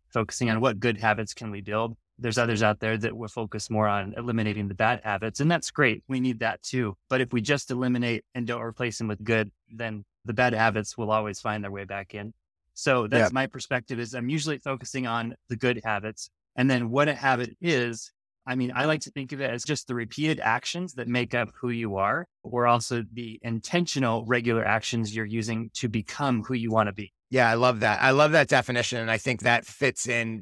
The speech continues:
Speaker 2: perfectly. We're gonna talk both about personal and business habits today. And I think it's gonna fit in perfectly with the stuff that I'm gonna talk about.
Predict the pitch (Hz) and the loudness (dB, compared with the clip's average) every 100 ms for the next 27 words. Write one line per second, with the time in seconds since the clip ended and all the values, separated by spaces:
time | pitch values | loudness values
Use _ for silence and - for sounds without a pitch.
0 | - - 127 117 123 - 110 110 110 107 | -10 -6 -4 -4 -6 -6 -8 -6 -8 -10
1 | 98 _ _ _ 120 151 143 - 135 - | -12 _ _ _ 2 4 4 4 4 4
2 | 135 127 123 117 143 123 117 117 117 113 | 2 4 2 2 2 2 0 0 0 0
3 | 117 117 110 117 113 113 107 - 120 107 | -2 -2 -2 0 0 -2 -4 -4 -4 0
4 | 110 110 98 - _ _ 110 110 120 - | 0 0 -4 -8 _ _ -2 0 0 -2
5 | 123 107 113 120 113 107 120 110 110 107 | -4 -2 -2 0 0 0 -2 0 -4 -2
6 | 107 101 - 104 - 113 113 107 104 110 | -2 -4 -6 -6 -2 -2 -2 -4 -4 -6
7 | 101 - 143 147 117 110 107 | -6 -4 -6 -4 -2 0 0